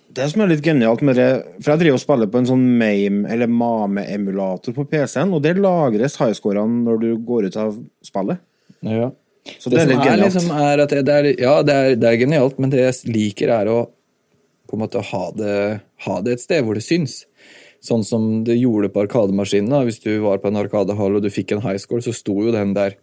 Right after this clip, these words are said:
Speaker 2: Den ble jo aldri slått av, på en måte.
Speaker 1: Ja, den står der
Speaker 2: Eh.
Speaker 1: når du slår på spillet.
Speaker 2: Ja, på de nyere kanskje, som har noe lagremekanisme, men ikke på de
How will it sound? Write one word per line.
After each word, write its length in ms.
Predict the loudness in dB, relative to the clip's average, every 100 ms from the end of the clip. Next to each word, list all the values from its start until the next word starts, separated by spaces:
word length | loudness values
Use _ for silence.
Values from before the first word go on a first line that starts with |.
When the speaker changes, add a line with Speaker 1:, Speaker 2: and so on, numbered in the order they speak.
| _ _ _
Speaker 2:
Den 80 | -2 2
ble 80 | 4
jo 80 |
aldri 160 | 4 2
slått 300 | 0 -2 0
av, 240 | 2 2 0 -6
på 80 | -4
en 80 | -2
måte. 220 | 0 -2 -4 _ _ -20 -20 -6
Speaker 1:
Ja, 140 | -2
den 100 | -2
står 240 | 0 0 0
der 80 | 2
Speaker 2:
Eh. 60 | 0
Speaker 1:
når 100 | 0
du 80 | -2
slår 160 | -4 -6
på 80 | -6
spillet. 340 | -6 -4 -6 -8 _ _ _ _ -20 _ _ _ _ _ _ _ _
Speaker 2:
Ja, 360 | -8 -2 -2 -4 _ -20 _ -2
på 80 | 0 2 2 2 0 0 -2 -4 -6
de 80 | -2
nyere 400 | 0 0 0 0 -2
kanskje, 360 | -4 -4 -6
som 160 | -6 -6
har 160 | -2 -2
noe 140 | -2
lagremekanisme, 1200 | -4 -4 -6 -6 -6 -8 -8 -10 -8 -8 -8 -6
men 140 | -4 -4
ikke 240 | -4 -4
på 100 | -2
de 140 | -2